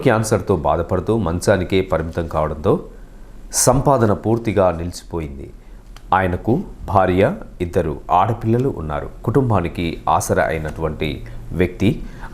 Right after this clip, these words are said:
అనారోగ్యంతో మంచాన ఉండడంతో వారి కుటుంబ ఆర్థిక ఇబ్బందులతో పూట గడవడం కూడా కష్టంగా మారింది.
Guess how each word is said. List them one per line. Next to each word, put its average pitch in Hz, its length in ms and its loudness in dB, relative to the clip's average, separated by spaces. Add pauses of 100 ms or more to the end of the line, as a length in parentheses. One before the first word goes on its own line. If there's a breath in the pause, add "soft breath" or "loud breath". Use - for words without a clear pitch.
అనారోగ్యంతో 110 640 4
మంచాన 98 440 0 (160)
ఉండడంతో 85 400 -2 (140)
వారి 85 160 2
కుటుంబ 85 420 -2 (880 loud breath)
ఆర్థిక 139 340 -2 (200)
ఇబ్బందులతో 87 580 0 (880 loud breath)
పూట 160 240 6
గడవడం 113 520 6
కూడా 95 160 4 (140)
కష్టంగా 110 420 -2 (100)
మారింది. 69 360 -6